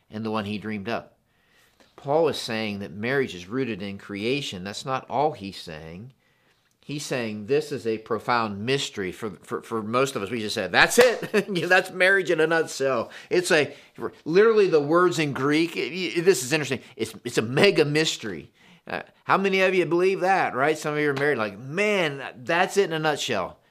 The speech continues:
Marriage is a <laughs> mega mystery. But he says, no,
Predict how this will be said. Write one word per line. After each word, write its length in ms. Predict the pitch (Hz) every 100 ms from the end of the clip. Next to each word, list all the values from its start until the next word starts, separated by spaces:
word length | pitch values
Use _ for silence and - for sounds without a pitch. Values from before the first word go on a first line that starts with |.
| -
Marriage 480 | 127 160 196 202 160
is 160 | 131
a 60 | 113
<laughs> 0 |
mega 440 | 110 131 - 180 165
mystery. 580 | 170 175 - 110 90 - _ _ _ _ _ -
But 160 | - 131
he 140 | 156
says, 240 | 147 156 135
no, 280 | 156 160